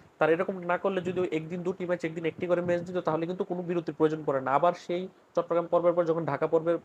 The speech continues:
দলগুলো ব্যাক করবে, তখন, আহ, আগামী, আহ, তেইশ জানুয়ারি চট্টগ্রাম পর্বের শেষ ম্যাচ হবে, চব্বিশ জানুয়ারি তারা, আহ, ঢাকা আসবে, পঁচিশ জানুয়ারি বিরতি, ছাব্বিশ জানুয়ারি থেকে ঢাকা পর্বের ম্যাচ শুরু। কিন্তু তারা চাইলে কিন্তু ওই চব্বিশ জানুয়ারি ঢাকাতে সেই ইকুইপমেন্ট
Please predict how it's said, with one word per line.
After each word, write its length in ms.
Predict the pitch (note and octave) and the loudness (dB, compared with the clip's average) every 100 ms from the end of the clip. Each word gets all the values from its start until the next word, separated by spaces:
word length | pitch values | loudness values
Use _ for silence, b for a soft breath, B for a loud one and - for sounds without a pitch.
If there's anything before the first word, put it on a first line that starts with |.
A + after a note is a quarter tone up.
| D#3 | 0
দলগুলো 340 | D#3+ D#3+ D#3+ | 0 2 0
ব্যাক 160 | D#3 - | 0 0
করবে, 240 | D#3+ E3 | 0 0
তখন, 260 | E3 D#3 E3 | -2 -4 -6
আহ, 840 | D#3+ _ _ _ C3 C3 C3+ C3 C#3+ | -8 _ _ _ -4 -2 -2 -2 -2
আগামী, 280 | D3 D#3 D#3 | -2 -2 -4
আহ, 260 | D3+ - C3 - | -6 -8 -6 0
তেইশ 200 | D#3 D#3+ | 0 2
জানুয়ারি 280 | E3+ F3 | 2 2
চট্টগ্রাম 300 | E3 E3+ E3+ | 2 0 0
পর্বের 200 | E3 E3 | 0 0
শেষ 160 | D#3+ D3 | 0 -2
ম্যাচ 160 | D3+ D3 | -4 -4
হবে, 140 | D3 | -2
চব্বিশ 280 | - D3+ D#3 | 0 0 0
জানুয়ারি 260 | D#3 D#3+ D#3+ | 0 0 0
তারা, 180 | D3+ D3 | 0 -2
আহ, 640 | - _ _ - C3+ C3+ C3+ _ _ D3 | -4 _ _ -6 0 0 0 _ _ -6
ঢাকা 220 | C3+ D3 | -2 2
আসবে, 260 | C#3+ C#3+ D3+ | 2 2 -2
পঁচিশ 320 | D3+ D3+ D3+ | 0 -2 0
জানুয়ারি 280 | D3+ D3+ D3+ | 0 0 -2
বিরতি, 260 | D3+ D3+ | -4 -4
ছাব্বিশ 300 | D3+ D3+ D3+ | -2 -2 0
জানুয়ারি 220 | D3+ D#3+ D#3+ | 0 0 0
থেকে 140 | D3+ | 0
ঢাকা 180 | C#3 C3+ | 0 0
পর্বের 260 | C#3+ C#3+ | -2 -2
ম্যাচ 160 | C#3+ C#3+ - | -4 -4 -4
শুরু। 140 | C#3 | -6
কিন্তু 260 | D#3 D#3 F3+ B B - | -6 -6 -8 B B 0
তারা 160 | D3+ | 0
চাইলে 220 | D#3 F3+ F3+ | 2 2 0
কিন্তু 260 | F#3+ F#3 G#3+ | -4 0 2
ওই 100 | F3+ F3 | 2 0
চব্বিশ 260 | F3 E3+ | 0 0
জানুয়ারি 220 | E3+ F3+ D#3+ | 0 0 2
ঢাকাতে 260 | D3+ D#3+ | 0 0
সেই 140 | E3 E3+ | -2 -2
ইকুইপমেন্ট 380 | E3+ E3 E3+ | -4 -2 -6